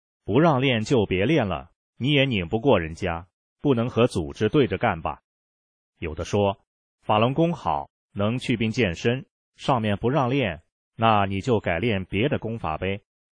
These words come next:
不也能祛病健身吗？”也有的说：“你是多年的老党员干部了，要是什么都没有了，这不可惜吗？今后你的孩子怎么办？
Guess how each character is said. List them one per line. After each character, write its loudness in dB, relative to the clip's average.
不 4
也 4
能 -4
祛 -2
病 -4
健 -2
身 -4
吗？” -6
也 4
有 2
的 -2
说 -2
：“你 0
是 0
多 6
年 2
的 4
老 4
党 -2
员 -4
干 2
部 -2
了， -10
要 4
是 2
什 -2
么 -2
都 4
没 0
有 -2
了， -6
这 0
不 0
可 -6
惜 -6
吗？ -4
今 0
后 4
你 -2
的 -2
孩 -4
子 -2
怎 -6
么 -8
办？ -6